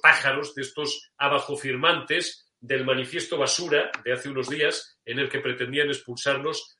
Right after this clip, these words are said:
de la sala de prensa del Congreso. Fíjate, Sergi, el jefe de prensa de Rejón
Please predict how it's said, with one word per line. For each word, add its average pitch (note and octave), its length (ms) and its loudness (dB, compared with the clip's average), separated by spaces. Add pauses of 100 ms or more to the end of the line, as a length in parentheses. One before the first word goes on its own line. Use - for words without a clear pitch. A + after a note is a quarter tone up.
de C3 120 0
la C3 100 6
sala E3 200 4
de D3+ 60 4
prensa D3 300 0
del B2+ 100 0
Congreso. A2 400 -6
Fíjate, F#3+ 300 4
Sergi, G#2+ 380 0 (260)
el D#3+ 140 6
jefe B3+ 260 6
de A#3 120 10
prensa G#3+ 420 6
de E3 100 6
Rejón D3 560 4